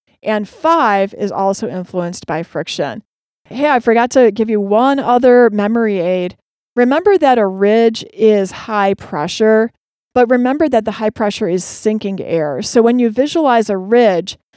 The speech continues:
people think, "Oh, ridges, they're like mountain ridges, they're pointing up." Even though it's called a ridge, the air is actually moving down, not up. And a trough, people think of something with, like, a big depression that's pointing down.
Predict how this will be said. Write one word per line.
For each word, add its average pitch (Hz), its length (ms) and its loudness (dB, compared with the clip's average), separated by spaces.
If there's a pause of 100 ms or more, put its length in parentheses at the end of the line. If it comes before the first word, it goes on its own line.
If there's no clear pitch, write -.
(120)
people 320 300 0
think, 247 220 0
"Oh, 381 200 4
ridges, 220 560 0
they're 233 160 2
like 208 180 0
mountain 233 380 -2
ridges, 185 380 -2
they're 233 160 2
pointing 220 520 -6
up." 240 360 0 (520)
Even 311 320 -2
though 285 120 4
it's 214 160 -2
called 320 440 0
a 254 120 0
ridge, 190 560 0 (300)
the - 180 0
air 240 280 4
is 220 240 0
actually 214 340 -2
moving 190 420 -4
down, 180 520 -4
not 180 300 -4
up. 208 460 0 (440)
And 233 200 0
a 220 140 0
trough, 254 720 0
people 262 340 0
think 233 500 -2
of 214 240 -2
something 233 420 -2
with, 208 220 0
like, 196 180 -2
a 175 160 -4 (140)
big 202 340 2
depression 202 640 -4
that's 175 200 -6
pointing 180 520 -10
down. 196 540 -4